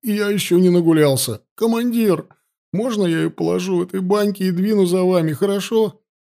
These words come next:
«В баньке не надо», — проворчал Бондарь, пробегающий мимо. «Там уже есть один кавалер. Дама при пробуждении может не врубиться».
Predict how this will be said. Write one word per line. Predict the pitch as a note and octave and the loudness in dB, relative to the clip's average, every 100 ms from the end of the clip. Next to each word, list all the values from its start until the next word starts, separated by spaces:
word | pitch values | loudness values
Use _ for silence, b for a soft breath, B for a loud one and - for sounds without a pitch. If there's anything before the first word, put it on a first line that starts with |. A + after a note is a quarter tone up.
| _ _ _ _ _ _ _ _ - | _ _ _ _ _ _ _ _ -20
«В | - | -6
баньке | C3 C#3+ E3 | 0 0 2
не | F3+ | 2
надо», — | E3 D3 D3 C#3+ C#3+ C3 - - | 2 2 2 2 0 -2 -8 -14
проворчал | - G#2 G2+ - G2+ | -10 -8 -8 -8 -8
Бондарь, | F#2 C3+ E3+ E3+ D3+ | -6 -2 0 0 -2
пробегающий | C#3+ B2+ A#2+ B2 C3 A#2+ - C3 | -2 -2 -2 -2 -2 -2 -2 -2
мимо. | C3 C3 G2+ E2+ - _ _ _ _ _ - | 0 0 -2 -8 -18 _ _ _ _ _ -12
«Там | D3 E3+ | -6 -4
уже | E3+ F#3 | -2 -2
есть | G#3 F3 C3 | 0 0 0
один | A#2+ B2 | 0 0
кавалер. | A#2 A#2 B2 G#2+ - - | 0 -2 0 -2 -8 -14
Дама | F#2+ C#3+ F3 E3+ | -6 -4 0 0
при | D#3 D3 | 0 -2
пробуждении | D3 C#3+ C#3 B2+ E3+ F3 D3+ | 0 0 -2 0 0 2 2
может | C#3+ C3+ - | 0 0 -2
не | D3 | 0
врубиться». | D3 C3+ B2+ A#2 - F#2 | 0 0 0 -2 -4 -8